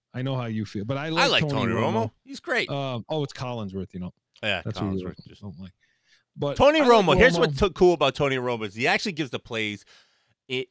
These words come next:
Speaker 2: uh, that you would wanna know from
Speaker 1: Yeah.
Speaker 2: the quarterback's position. Aikman does it
Speaker 1: Well, he calls it.
Speaker 2: sometimes, but he does it in a way that's just like, you know, he's, he's very matter of
Speaker 1: Well,
Speaker 2: fact about it.
Speaker 1: that's
Speaker 2: Where
Speaker 1: because Aikman's a hundred and seventy-two years old
Speaker 2: Yeah,
Speaker 1: now,
Speaker 2: yeah.
Speaker 1: and, you know,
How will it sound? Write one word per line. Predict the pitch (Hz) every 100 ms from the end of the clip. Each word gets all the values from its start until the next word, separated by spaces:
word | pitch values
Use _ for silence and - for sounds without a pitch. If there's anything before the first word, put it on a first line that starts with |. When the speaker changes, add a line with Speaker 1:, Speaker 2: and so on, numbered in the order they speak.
| -
Speaker 2:
uh, | 120 - 117
that | 120 117 - 117
you | 110 135
would | 131 120 101 _ _ _ _ _ _
wanna | 110 120 165 170 170
know | 135 110 98 98 _ _ _ _ _ _ _ _ _ -
from | 147 131 123
Speaker 1:
Yeah. | 127 120 _ _ -
Speaker 2:
the |
quarterback's | - 156 147 135 135 -
position. | 127 120 190 - 87 _ _ _ _ _ _ -
Aikman | 269 - 269 190
does | 220 165
it | 160
Speaker 1:
Well, | 220
he |
calls |
it. | 151 185 185 -
Speaker 2:
sometimes, | 143 110 101
but | -
he | 147
does | 139 190 202
it | 180
in | 143
a | 117
way | 104 113
that's | 101 95 -
just | 92 -
like, | 98 92 _ _ _ _ _ _ 127 131
you | 123
know, | 92 87 -
he's, | 107 101
he's | 107 107 104
very | 131 113
matter | 101 170
of | 165
Speaker 1:
Well, | 143
Speaker 2:
fact | 104 98
about | - 85
it. | 76
Speaker 1:
that's | 226
Speaker 2:
Where | 113 110
Speaker 1:
because | 170
Aikman's | 170 170 160 131
a | 131
hundred | 156 139
and | 131
seventy-two | 151 131 123 135
years | 120 110 107
old | 156 127 107
Speaker 2:
Yeah, | 98 92
Speaker 1:
now, | 107
Speaker 2:
yeah. | 117
Speaker 1:
and, | 110 107 98
you | 139
know, | 117 107